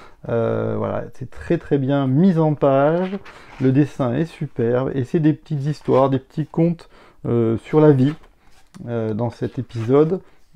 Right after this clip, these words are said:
euh, voilà, qui sont assez courts, et, euh, cet univers qui a été adapté en,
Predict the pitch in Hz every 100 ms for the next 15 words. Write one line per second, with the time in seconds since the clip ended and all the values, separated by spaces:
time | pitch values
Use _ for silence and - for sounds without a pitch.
0 | 151 113 110 110 107 110 113 131 123 -
1 | 131 - 151 185 - - - - _ _
2 | 131 127 120 117 113 113 113 120 - 143
3 | 143 160 160 - 113 - 131 127 113 113
4 | - - 131 131 113 107 110